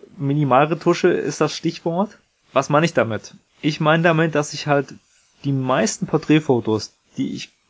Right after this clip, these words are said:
wirklich gut finde, die ich gemacht habe, wo ich sage, „Mensch, da stimmt die Aufnahme“, nur minimal bearbeite. Das heißt, mein Workflow ist dann ein bisschen Reparaturpinsel, bisschen Weichzeichnen und dann halt eine Dodge and Burn-Ebene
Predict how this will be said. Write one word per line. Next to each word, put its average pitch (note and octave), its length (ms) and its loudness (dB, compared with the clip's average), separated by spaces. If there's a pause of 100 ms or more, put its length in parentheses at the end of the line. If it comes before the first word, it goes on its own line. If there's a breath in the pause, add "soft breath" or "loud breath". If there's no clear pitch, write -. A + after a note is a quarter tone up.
wirklich E3+ 380 0
gut E3 180 -2
finde, A2+ 360 0
die G#2+ 100 -6
ich G#2 120 -8
gemacht D3+ 300 -6
habe, D3+ 140 0
wo C#3 40 -4
ich C3+ 80 -6
sage, C3+ 160 2
„Mensch, D3+ 300 -2 (160)
da C3 120 2
stimmt D#3 280 -2
die - 80 0
Aufnahme“, C3+ 640 -2 (1080)
nur D#3+ 180 2
minimal D3+ 380 4
bearbeite. B2 640 0 (120)
Das - 180 -8
heißt, B2 440 0
mein B2+ 200 -4
Workflow C3 380 2
ist C3+ 180 -2
dann C3 180 0
ein A#2+ 80 -8
bisschen C#3+ 300 0
Reparaturpinsel, C3+ 1040 0 (680 soft breath)
bisschen F3 320 2
Weichzeichnen C#3+ 960 0
und C3 200 -8
dann C3 120 2
halt C3 220 2 (220)
eine C#3 140 -6
Dodge C3 240 0
and B2+ 120 -2
Burn-Ebene C#3 800 0